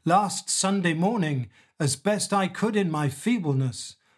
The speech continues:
I spoke to you about the time when this earthly house of our tabernacle shall be dissolved, when we shall find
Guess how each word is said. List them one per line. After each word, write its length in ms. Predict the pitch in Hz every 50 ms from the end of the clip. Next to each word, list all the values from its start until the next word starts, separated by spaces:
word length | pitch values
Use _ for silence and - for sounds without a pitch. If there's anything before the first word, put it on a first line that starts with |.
| _ -
I 120 | - 185
spoke 420 | 180 - - - - 247 247 - -
to 140 | - 175 170
you 260 | 156 160 160 165 190
about 340 | 185 143 175 175 175 180 -
the 80 | 170
time 460 | - - - - 220 226 190 165 160
when 200 | 151 151 156 156
this 220 | 147 180 175 175 - -
earthly 440 | - 220 196 208 196 - - 170 151
house 460 | 139 - - - 196 202 214 202 -
of 120 | - 147 143
our 200 | 175 196 214 196
tabernacle 840 | - - - 220 208 170 170 139 131 120 107 - 143 156 208 - _ _ _ - - _
shall 260 | - - - 160 151
be 140 | 143 160 170
dissolved, 840 | 170 139 175 170 202 220 220 208 139 104 90 87 87 - - - - _ _ _ _ _ _ _ _ _ _ _ _ _ _ _ _ _ -
when 180 | - 156 165 175
we 140 | 214 254
shall 220 | 208 - - 220 190
find 600 | - - - 208 208 202 202 202 190 185 -